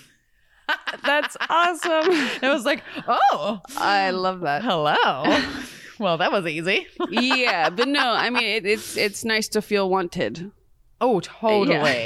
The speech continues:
Speaker 1: Yeah.
Speaker 2: <laughs> Holy
Speaker 1: I,
Speaker 2: shit.
Speaker 1: I think, I think on both ends, that doesn't just go for men towards
Speaker 2: No,
Speaker 1: women. I
Speaker 2: men
Speaker 1: think men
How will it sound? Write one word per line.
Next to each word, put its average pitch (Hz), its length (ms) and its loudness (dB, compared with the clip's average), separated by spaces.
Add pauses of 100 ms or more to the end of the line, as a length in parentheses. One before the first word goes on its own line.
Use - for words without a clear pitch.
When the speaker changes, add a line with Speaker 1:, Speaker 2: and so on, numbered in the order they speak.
Speaker 1:
Yeah. 208 60 2
Speaker 2:
<laughs> - 280 -8
Holy 262 300 2
Speaker 1:
I, 254 120 2
Speaker 2:
shit. 254 220 2
Speaker 1:
I 202 40 4
think, 269 240 0
I 254 140 0
think 254 180 -2
on 226 120 0
both 214 200 0
ends, 175 220 -2
that 185 100 0
doesn't 180 380 -2
just - 300 -4
go 165 200 2
for 190 240 0
men 170 320 2
towards 160 240 -2
Speaker 2:
No, 151 140 4
Speaker 1:
women. 165 300 2
I 151 120 0
Speaker 2:
men 156 260 0
Speaker 1:
think 202 60 2
men 208 460 0